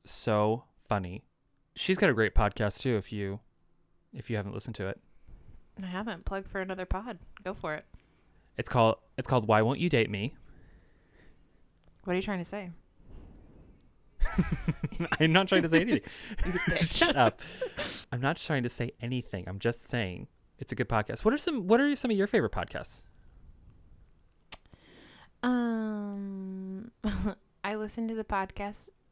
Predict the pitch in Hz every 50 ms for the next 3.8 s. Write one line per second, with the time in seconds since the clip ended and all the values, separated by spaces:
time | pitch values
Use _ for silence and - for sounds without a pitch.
0 | _ _ - 214 214 214 220 247 240 - 214 196 190 - - - 170 165 190 220
1 | - - - - - - - - - - - - - _ - 190 196 190 190 196
2 | - 220 214 214 214 - - 214 - - 185 180 180 - - 196 202 - - -
3 | 185 175 175 190 208 208 208 - - 180 165 165 170 180 202